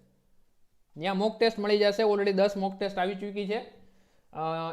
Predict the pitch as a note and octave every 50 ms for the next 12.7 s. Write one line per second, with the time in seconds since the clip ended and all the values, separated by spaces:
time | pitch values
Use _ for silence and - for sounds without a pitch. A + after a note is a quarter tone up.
0 | - - F3 F3 G3 G#3+ G3+ G#3+ G#3+ G#3 A3 G#3+ G#3+ G#3 G3 G3 G3 G#3 G#3 G3+
1 | A3+ G3 F#3+ G3 G#3+ - A3 F#3+ F3+ F#3 F#3 E3+ C#3 - - - - - _ _
2 | _ _ _ _ _ _ _ _ _ _ _ - E3 F3 A3 A3+ G3+ C#3 - -
3 | - - _ _ _ _ _ _ _ _ _ _ _ _ - - D#3+ E3+ F#3 F3+
4 | G#3 G#3 G3+ G#3+ G#3 G#3 G#3 G3+ F#3+ G#3 G#3+ A3+ A#3 A3+ - - F3 F#3+ F#3+ G3
5 | G#3 G#3 G#3 G3+ G#3 G3+ F#3 G3+ G#3 G#3 G3+ F#3 G3 F#3+ G3 G3+ G3 - G3 F#3+
6 | F#3 D#3+ D3 C3+ A#2+ - - - - _ _ _ _ _ _ _ _ _ _ _
7 | _ _ _ _ _ _ _ _ _ _ _ _ _ _ _ _ _ _ _ -
8 | E3+ D#3+ D3+ - F3+ G#3 A3+ A3+ A3 A3+ A3+ A3 G#3 G#3 G#3 G#3 G#3 G#3 G#3 G#3+
9 | G#3 F#3+ A3+ B3 B3 - - - - _ _ _ - D3+ E3+ G#3 A3+ A3 A3+ A3
10 | A#3 A#3+ A#3+ A3+ G3+ F#3 G3 A3 A3 - A3+ A3+ A3+ A3+ A3 G#3 G3+ G3+ A3+ G#3+
11 | G3 G3 F#3+ F#3 G#3 A#3 A#3+ A#3 G#3+ G3+ G#3 G#3+ G3+ - G3+ G#3 G#3 G#3 G#3+ G#3+
12 | G#3+ G#3+ G#3+ G3 F3+ F#3 G3 G#3+ G#3+ G#3+ G#3+ F#3+ G3+